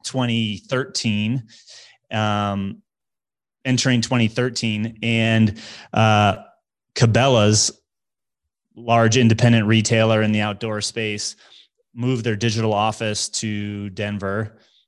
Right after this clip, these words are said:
where I live. And they had been listening to the pod, the guy who became, like, head of digital, who was, like, spearheading the digital team, had been listening to my podcast and, like, reached out to me and was like, "Would you be interested in this role?"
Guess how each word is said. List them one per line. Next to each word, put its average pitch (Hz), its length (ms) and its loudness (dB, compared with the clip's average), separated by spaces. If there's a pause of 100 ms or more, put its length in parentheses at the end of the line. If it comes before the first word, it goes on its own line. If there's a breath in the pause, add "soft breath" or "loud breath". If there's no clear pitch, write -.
where 107 140 -4
I 95 100 0
live. 101 400 -6 (140)
And 104 420 -8 (220)
they 113 200 -2
had 110 240 -2
been 107 160 -2
listening 107 360 -2
to 98 60 -12
the 104 140 -8
pod, 107 280 -6
the 113 80 -6
guy 117 240 0
who 117 180 -4
became, 113 400 -6
like, 98 160 -4
head 113 180 -2
of 92 120 -8
digital, 101 560 -4 (260 loud breath)
who 110 120 -8
was, 98 180 -6
like, 95 320 -8
spearheading 104 680 0
the 98 80 -6
digital 101 420 -4
team, 98 540 -4 (320 loud breath)
had 107 140 -12
been 104 160 -6
listening 107 320 -2
to 98 80 -2
my 92 140 -4
podcast 98 800 -4 (240)
and, 104 160 -12
like, 92 180 -12
reached 101 300 -6
out 101 200 2
to 110 120 -8
me 92 220 -6
and 95 120 -12
was 98 140 -10
like, 92 180 -12
"Would 98 100 -14
you 110 80 -8
be 101 120 -8
interested 98 320 -4
in 92 80 0
this 87 160 -6
role?" 90 520 -4